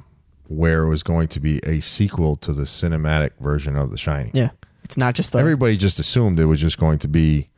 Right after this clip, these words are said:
Speaker 2: the book
Speaker 1: uh, the book.
Speaker 2: version. Yeah.
Speaker 1: Right.
Speaker 2: Having nothing to do with Kubrick's.
Speaker 1: Exactly. So I, I imagine that Stephen King is probably not gonna like this movie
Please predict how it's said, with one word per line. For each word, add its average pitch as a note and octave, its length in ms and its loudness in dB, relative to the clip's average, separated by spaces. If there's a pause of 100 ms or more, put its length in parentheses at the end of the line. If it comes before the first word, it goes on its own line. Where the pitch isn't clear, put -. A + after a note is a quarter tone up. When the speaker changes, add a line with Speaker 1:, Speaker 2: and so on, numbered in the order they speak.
(380)
Speaker 2:
the F3 120 -2
book D3+ 180 2
Speaker 1:
uh, D3 100 2
the C#3 40 2
book. - 0 - (200)
Speaker 2:
version. A#2 380 -2
Yeah. A#2+ 180 2
Speaker 1:
Right. G2+ 240 0
Speaker 2:
Having C#3+ 280 2
nothing D3+ 240 0
to C3 100 0
do C#3 180 4
with B2 300 0
Kubrick's. A#2+ 380 0
Speaker 1:
Exactly. F#2 580 2
So - 160 0
I, B2+ 280 2
I D3 40 4
imagine A#2+ 400 2
that F2+ 80 4
Stephen G#2+ 360 0
King A#2 240 0
is E2 120 0
probably F#2+ 240 2
not F2 220 2
gonna D2+ 120 -4
like E2+ 200 0
this E2+ 180 -2
movie D2+ 320 -2